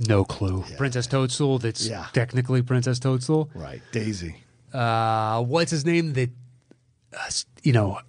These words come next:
Speaker 1: shit. He had a T V show, but he slayed all the hottest actresses.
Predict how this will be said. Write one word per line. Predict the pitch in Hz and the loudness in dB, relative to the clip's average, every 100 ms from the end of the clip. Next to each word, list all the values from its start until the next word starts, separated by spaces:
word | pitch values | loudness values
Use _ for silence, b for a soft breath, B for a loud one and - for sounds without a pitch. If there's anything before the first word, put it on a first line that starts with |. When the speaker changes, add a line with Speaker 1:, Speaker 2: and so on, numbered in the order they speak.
| - - - - | -20 -20 -20 -6
Speaker 1:
shit. | - - 117 107 | -2 0 0 0
He | |
had | 135 | 0
a | 127 | 0
T | 127 147 | -2 0
V | 127 | 0
show, | 123 131 123 | 2 2 4
but | 117 | 2
he | |
slayed | 113 - 131 135 131 110 - - b b b - | 0 0 2 4 4 0 -4 -14 b b b -4
all | 135 131 | 2 2
the | 127 | 4
hottest | 135 131 123 | 2 2 0
actresses. | 123 123 123 - 117 107 - | -2 -2 -4 -2 -2 -2 -8